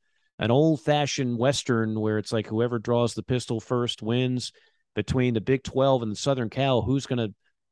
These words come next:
poach from the other league at this point. And if the Pac-twelve gets poached again, now I'd be very concerned about the health of that league.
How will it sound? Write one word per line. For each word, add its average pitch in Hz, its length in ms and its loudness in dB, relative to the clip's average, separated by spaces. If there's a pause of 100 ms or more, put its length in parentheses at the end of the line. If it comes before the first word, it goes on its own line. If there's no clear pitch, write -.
poach 143 340 0
from 127 140 0
the 113 120 0
other 143 180 2
league 123 500 2 (440)
at - 180 -4
this 120 200 -2
point. 147 520 2 (460)
And 120 420 0
if 110 80 -4
the 110 80 -2
Pac-twelve 156 600 0
gets 127 160 -4
poached - 440 -4
again, 98 680 0 (840)
now 123 540 2
I'd 135 120 2
be 123 140 2
very 117 340 0
concerned 107 540 -4
about 92 240 -4
the 85 80 -8
health 92 280 -10
of 80 80 -10
that 76 180 -12
league. 73 240 -16